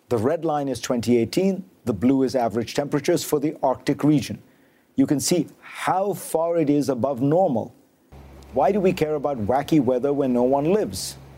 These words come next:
Because what happens up there affects us down here, as we have seen with extreme cold across Europe this week. You see, usually,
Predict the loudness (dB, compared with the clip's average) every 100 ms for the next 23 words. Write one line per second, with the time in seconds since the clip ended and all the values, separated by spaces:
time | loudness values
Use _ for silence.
0 | -20 -6 -4 -2 0 0 -2 0 0 0
1 | 0 -2 0 0 0 -2 -6 -4 -6 -6
2 | -4 -4 -4 -4 0 2 0 0 0 0
3 | -10 -20 _ _ -4 -4 2 0 0 0
4 | 2 2 2 -2 -4 -2 0 0 -2 -2
5 | -2 -2 -4 -2 -2 -2 2 4 4 0
6 | -2 -4 -10 -12 -20 -20 -20 -20 -20 _
7 | _ _ -20 -20 -20 -2 0 2 0 0
8 | 2 4 2 2 0 0 -2